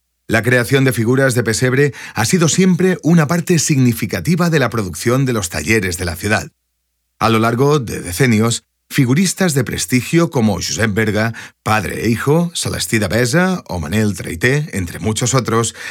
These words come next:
han creado un imaginario de vacas, bueyes, campesinos y rabadanes, reyes, pajes y sagradas familias que han nutrido infinidad de hogares por todo el país y el mundo.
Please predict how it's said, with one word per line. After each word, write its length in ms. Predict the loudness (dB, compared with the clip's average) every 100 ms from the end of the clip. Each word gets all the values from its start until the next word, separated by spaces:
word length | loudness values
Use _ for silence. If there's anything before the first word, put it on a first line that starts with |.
| -6
han 160 | 0 2
creado 500 | 4 2 2 0 2
un 200 | 2 6
imaginario 680 | 6 4 0 0 2 4 2
de 100 | 0
vacas, 560 | -2 -4 -2 -2 -4 -8
bueyes, 600 | -8 -4 0 2 0 0
campesinos 800 | -6 -8 -8 -4 0 0 0 -2
y 100 | -4
rabadanes, 760 | -6 -6 -4 -2 0 2 0 -4 -10 -12
reyes, 600 | -6 -4 -2 0 0 -2
pajes 520 | -4 -6 -4 -4 -4 -6 -12 -2
y 100 | 0
sagradas 460 | 0 0 0 -2
familias 580 | -2 0 2 2 0 -4 -6
que 120 | 0
han 160 | 4 4
nutrido 440 | 4 2 0 2
infinidad 600 | 4 2 2 0 0 -2
de 100 | -2
hogares 380 | -2 -2 -2 -4
por 200 | -6 -10
todo 220 | -4 -2
el 120 | -2 -4
país 360 | -4 -4 -2
y 20 | -2
el 80 |
mundo. 400 | 0 0 -4 -12